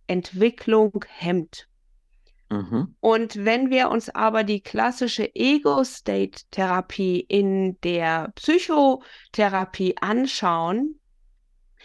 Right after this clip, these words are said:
Speaker 1: die gehen eher in diese Richtung zu sagen, hey, gibt es denn verschiedene Ich-Zustände?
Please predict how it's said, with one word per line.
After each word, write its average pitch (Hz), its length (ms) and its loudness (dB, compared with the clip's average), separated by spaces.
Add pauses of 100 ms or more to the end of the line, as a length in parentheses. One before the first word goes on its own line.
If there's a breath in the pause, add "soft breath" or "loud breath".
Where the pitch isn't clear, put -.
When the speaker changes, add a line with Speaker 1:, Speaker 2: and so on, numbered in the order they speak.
(880 loud breath)
Speaker 1:
die 320 320 6 (160)
gehen 240 640 0 (160)
eher 277 580 2 (720)
in 214 240 -2
diese 277 400 2
Richtung 247 420 0
zu 233 120 -6
sagen, 220 360 0
hey, 208 200 -2
gibt 262 320 0
es 440 140 -2
denn 262 160 2
verschiedene 185 540 -2
Ich-Zustände? 175 1200 -4